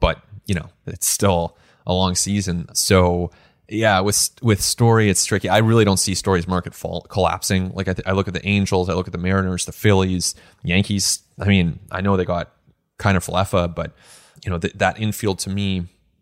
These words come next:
I don't know, defensively, it poses some questions with the Donaldson acquisition. You got Donaldson, Gleyber Torres, and, like, Voit or LeMahieu. Is that gonna be a good defensive infield?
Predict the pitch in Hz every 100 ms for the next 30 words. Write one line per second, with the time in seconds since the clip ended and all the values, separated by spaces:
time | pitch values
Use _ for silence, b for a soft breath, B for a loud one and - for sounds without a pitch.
0 | _ - 104 85 82 110 113 113 101 87
1 | - 85 82 107 95 90 - 78 - 92
2 | - - - - - 90 90 90 82 82
3 | - - 82 - 85 - - 90 92 92
4 | - 87 85 87 87 - 87 87 87 -
5 | 87 85 87 90 92 90 90 82 80 90
6 | - 117 135 b b - 87 90 98 98
7 | 92 87 87 92 92 98 95 98 98 101
8 | 104